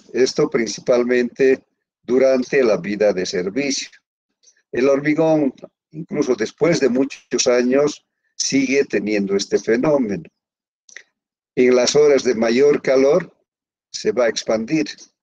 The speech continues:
y en las horas de mucho frío se va a contraer. Esto se puede controlar, se puede verificar si nosotros vemos un pavimento rígido en cualquier calle y vemos,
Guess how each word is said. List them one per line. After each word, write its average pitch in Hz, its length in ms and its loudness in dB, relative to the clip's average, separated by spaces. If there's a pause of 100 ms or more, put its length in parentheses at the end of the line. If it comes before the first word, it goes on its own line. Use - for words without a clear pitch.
(460)
y 120 120 -2
en 120 140 0
las 113 180 0
horas 135 340 2
de 110 80 -6
mucho 139 320 -2
frío 127 380 -2
se 98 140 -6
va 98 100 -2
a 92 60 -8
contraer. 120 580 -4 (760)
Esto 175 300 -2
se - 120 -6
puede 143 380 0
controlar, 131 640 0 (300)
se 104 160 -4
puede 123 320 0
verificar 135 720 0 (400)
si - 180 -8
nosotros 131 560 -2
vemos 131 640 -4 (420)
un 170 160 -12
pavimento 127 580 0
rígido 113 480 -4
en 90 100 -6
cualquier 104 440 -4
calle 123 480 -2 (920)
y 139 120 -6
vemos, 147 640 0